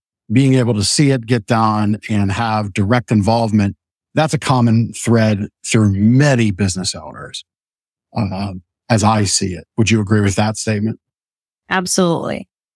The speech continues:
Speaker 2: So, um, it's not a sim-, it's not a simple issue. And this is why I love being in the sales part of my business,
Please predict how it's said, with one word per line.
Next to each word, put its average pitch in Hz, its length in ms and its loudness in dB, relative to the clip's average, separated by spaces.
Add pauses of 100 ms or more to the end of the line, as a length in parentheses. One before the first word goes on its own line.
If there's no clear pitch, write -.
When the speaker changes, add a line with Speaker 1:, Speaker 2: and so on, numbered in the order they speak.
(280)
Speaker 2:
So, 220 560 -2
um, 208 420 2
it's 220 240 -4
not 247 400 2
a 214 100 -2
sim-, 202 520 -4 (300)
it's 196 180 -2
not 233 160 2
a 226 80 2
simple 180 480 -2
issue. - 400 -4 (640)
And 190 160 0
this 247 180 0
is 254 160 -2
why 185 240 2
I 175 180 -2
love 170 440 2
being 165 440 0
in 165 200 2
the 160 80 2
sales 160 420 -2
part 196 240 0
of 196 80 0
my 185 160 0
business, 208 600 -2